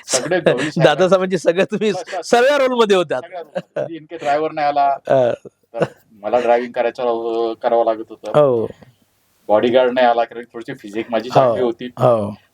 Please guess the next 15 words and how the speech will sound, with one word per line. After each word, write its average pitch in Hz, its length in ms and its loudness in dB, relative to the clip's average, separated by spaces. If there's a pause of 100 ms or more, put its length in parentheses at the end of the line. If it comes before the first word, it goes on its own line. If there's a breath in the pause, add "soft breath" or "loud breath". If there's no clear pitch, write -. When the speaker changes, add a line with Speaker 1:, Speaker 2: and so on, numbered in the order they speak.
(160)
Speaker 1:
बॉडीगार्ड 117 460 2
नाही 120 140 -2
आला, 95 160 -2
तर - 160 -16
मला 113 200 0
जावं 123 240 0
लागत 120 220 -4
होतं, 117 180 -20
पीए 117 460 -4
Speaker 2:
हम्म. 131 500 -4
Speaker 1:
म्हणूनही 107 280 -6
मला 120 200 2
जावं 117 220 2
लागत 110 240 -4
होतं. - 180 -20